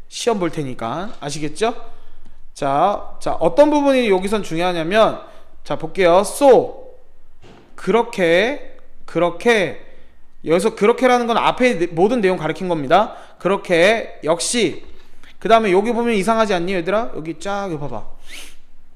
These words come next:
그죠? 원래는 you will receive인데, 그죠? Will you receive? 도치가 된 겁니다.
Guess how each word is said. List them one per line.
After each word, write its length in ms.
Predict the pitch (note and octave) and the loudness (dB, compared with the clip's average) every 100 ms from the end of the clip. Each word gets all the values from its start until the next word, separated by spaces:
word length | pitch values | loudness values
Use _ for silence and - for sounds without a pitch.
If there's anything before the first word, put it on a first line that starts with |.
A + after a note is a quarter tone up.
| - - - - | -18 -20 -20 -12
그죠? 580 | - A3+ G3 A#2 - - | -2 4 6 4 -4 -2
원래는 340 | - G#3+ B3+ B3 | 4 6 8 6
you 500 | F3 B3 B3+ B3+ A3+ | 2 4 6 6 6
will 440 | G#3+ A#3 B3+ B3+ | 8 10 8 6
receive인데, 1200 | F3+ F3+ G3 A#3+ G#3+ F3+ E3 E3+ D#3+ C3 B2 - - | 2 0 2 -2 0 2 6 6 6 2 -8 -10 -8
그죠? 380 | F3 F#3+ D#3+ C#3+ | -2 2 2 2
Will 300 | A3+ B3 G#3 | 0 2 0
you 140 | A3 | 0
receive? 440 | F3 E3 F#3+ D3 - | -2 -2 -4 -4 -2
도치가 420 | F3+ - - A#3 | -4 -2 2 2
된 120 | F3 | 2
겁니다. 460 | D#3 C#3+ A2 A#2 | -4 -6 -6 -8